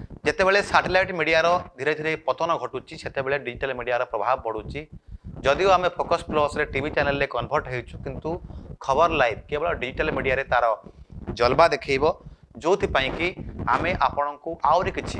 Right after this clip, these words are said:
ନୂଆ ନୂଆ ଖବର ଦେବୁ। କାହିଁକି ନା ଖବର ଲାଇଭ ସହିତ ଖବର ପେପର, ଯାହାକି ଆଞ୍ଚଳିକ ଖବର ନାମରେ ପ୍ରକାଶିତ ହେଉଛି ଡେଲି ଖବରକାଗଜ, ତାକୁ ମଧ୍ୟ ଆପଣମାନେ ପଢ଼ୁଥିବେ, ଜାଣିଥିବେ। ଆଉ ସେଇ ଆଉ ଖା-,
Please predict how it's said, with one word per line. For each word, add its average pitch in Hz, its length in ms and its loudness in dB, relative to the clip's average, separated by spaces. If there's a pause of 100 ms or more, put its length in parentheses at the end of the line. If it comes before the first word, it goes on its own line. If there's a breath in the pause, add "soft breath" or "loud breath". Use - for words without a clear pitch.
(140)
ନୂଆ 143 240 2
ନୂଆ 147 180 2 (140)
ଖବର 143 320 2
ଦେବୁ। 156 240 -4
କାହିଁକି 139 320 -2
ନା 165 160 -2
ଖବର 147 320 0
ଲାଇଭ 131 240 2
ସହିତ 120 340 -6 (640)
ଖବର 165 320 6
ପେପର, 135 320 0
ଯାହାକି 123 280 2
ଆଞ୍ଚଳିକ 151 440 0
ଖବର 139 240 -4
ନାମରେ 131 300 0
ପ୍ରକାଶିତ - 420 -2
ହେଉଛି 135 280 -4
ଡେଲି 127 220 -6
ଖବରକାଗଜ, 123 580 -2 (360 soft breath)
ତାକୁ - 240 -4
ମଧ୍ୟ 139 220 -2
ଆପଣମାନେ 131 340 0
ପଢ଼ୁଥିବେ, 147 420 0
ଜାଣିଥିବେ। 139 420 -2 (420)
ଆଉ 117 140 4
ସେଇ 139 300 0
ଆଉ 156 140 2
ଖା-, 117 220 0